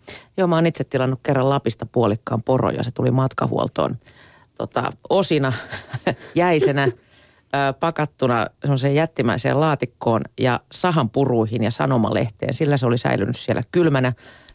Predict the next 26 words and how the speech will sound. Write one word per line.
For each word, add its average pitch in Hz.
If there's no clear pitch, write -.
Mä 139
hain 143
sen 127
jättimäisen 120
porolaatikon 113
sieltä. -
Siis 131
eihän 135
se 147
nyt 143
iso 160
se 139
puolikas 147
poro 147
ole. -
Sehän 131
on 135
semmoinen 131
puolikkaan 127
koiran -
kokoinen -
suurin -
piirtein. -
Mut 135
sitten 160
oli 139